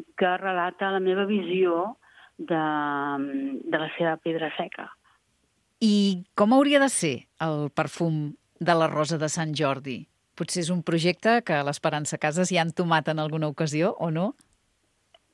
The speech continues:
Speaker 1: Jo, eh, cada any l'entomo, <laughs> de fet.
Speaker 2: Ah, sí?
Speaker 1: Perquè, sí, perquè a mi m'agrada molt, eh, les flors, trobo, però trobo una distorsió, com,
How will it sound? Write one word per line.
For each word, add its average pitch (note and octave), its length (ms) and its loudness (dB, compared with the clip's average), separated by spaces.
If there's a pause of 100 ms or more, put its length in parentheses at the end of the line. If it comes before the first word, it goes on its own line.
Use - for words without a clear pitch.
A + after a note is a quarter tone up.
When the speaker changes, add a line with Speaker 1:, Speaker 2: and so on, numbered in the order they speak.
(160)
Speaker 1:
Jo, A#3 300 2 (360)
eh, G#3 540 0 (100)
cada A#3+ 240 0
any D#3+ 320 -4
l'entomo, C3+ 560 -4 (340)
<laughs> A#3+ 400 0
de F#3 120 -4 (100)
fet. F3 240 -2
Speaker 2:
Ah, A#3+ 120 0
sí? - 180 -2 (280)
Speaker 1:
Perquè, A3+ 440 -2 (200)
sí, D4 220 0
perquè A#3 320 -2
a G#3 180 -4
mi A#3+ 140 -2
m'agrada G3+ 400 0
molt, F3 320 -4
eh, D3+ 540 -2
les C#3+ 240 -8
flors, F3+ 420 0 (640)
trobo, G#3+ 400 0
però G#3+ 160 0
trobo A3+ 320 -2 (400)
una B3+ 220 -2 (340)
distorsió, G#3 880 -2 (420)
com, G#3+ 280 -2